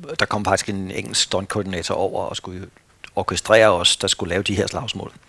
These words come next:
Og det, det blev, det kom i T V-avisen og sådan noget. Og slagsmålene ble-, ble-, blev en kæmpe debat, fordi det var så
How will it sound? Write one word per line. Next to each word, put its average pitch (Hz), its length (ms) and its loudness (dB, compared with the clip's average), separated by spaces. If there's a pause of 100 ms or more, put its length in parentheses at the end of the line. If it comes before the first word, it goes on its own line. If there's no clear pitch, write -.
(280)
Og 85 160 -8
det, 87 120 -10 (360)
det 95 120 -4
blev, 98 280 -4 (160)
det 101 80 -4
kom 95 160 -2
i 101 40 -4
T - 160 0 (100)
V-avisen 104 480 -4
og 107 80 -6
sådan 104 140 -6
noget. 107 140 -10 (680)
Og 95 180 -2
slagsmålene 98 720 0 (200)
ble-, - 40 -16 (320)
ble-, - 200 -14
blev 101 140 -6
en 98 60 -8
kæmpe 139 340 0
debat, - 400 0
fordi - 200 -4
det 95 120 -6
var 101 160 0
så - 340 2